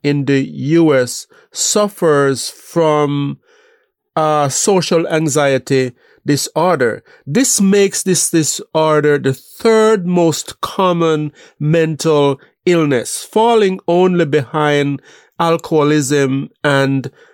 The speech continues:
depression. What is even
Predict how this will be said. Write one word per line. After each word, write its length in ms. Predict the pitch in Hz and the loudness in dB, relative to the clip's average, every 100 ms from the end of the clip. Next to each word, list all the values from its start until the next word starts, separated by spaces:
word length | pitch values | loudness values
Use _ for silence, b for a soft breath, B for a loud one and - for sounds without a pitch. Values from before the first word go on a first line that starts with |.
| b | b
depression. 1000 | - 131 - 151 156 170 - 147 110 85 - B B | -6 -6 -4 0 0 0 -4 -4 -4 -6 -18 B B
What 160 | B 208 | B 0
is 140 | 262 | 2
even 560 | 233 214 170 180 170 160 | 2 0 0 0 -2 -6